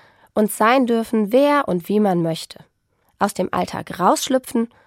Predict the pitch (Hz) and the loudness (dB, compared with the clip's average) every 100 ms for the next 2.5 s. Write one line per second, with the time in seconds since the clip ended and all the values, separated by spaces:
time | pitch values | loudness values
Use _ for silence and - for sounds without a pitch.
0 | _ _ - 202 180 170 - - - - | _ _ -2 0 0 -4 -6 -12 -12 -4
1 | 240 247 - - 175 175 170 175 180 156 | 0 0 -2 -6 -4 0 0 2 0 -2
2 | 160 165 170 - | -4 -4 -6 -10